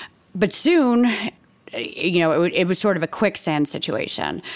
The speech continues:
One accusation became two, became three, and then it became four. And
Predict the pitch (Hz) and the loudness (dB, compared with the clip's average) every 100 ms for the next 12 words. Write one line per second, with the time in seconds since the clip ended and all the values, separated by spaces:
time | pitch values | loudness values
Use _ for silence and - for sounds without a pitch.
0 | - - - - 180 196 190 190 190 190 | -12 -14 -8 -2 2 4 4 2 2 2
1 | 190 190 - 175 - 165 165 156 170 160 | 0 0 0 -2 -2 0 0 0 0 0
2 | 151 151 151 156 - _ - 160 170 160 | 2 2 0 -4 -12 _ -6 -2 0 0
3 | 156 - 190 165 156 147 147 - 151 156 | 0 0 0 2 2 0 -2 -2 -2 -2
4 | 151 175 180 147 131 139 143 143 143 139 | -4 -4 0 0 0 0 0 0 -2 -4
5 | 156 143 _ _ 156 160 147 - 170 156 | -6 -10 _ _ -4 -2 -2 -2 0 2
6 | 143 143 147 - - - - - 165 160 | 0 -2 -4 -12 -12 -14 -10 -2 0 2
7 | 156 151 151 | 0 0 -2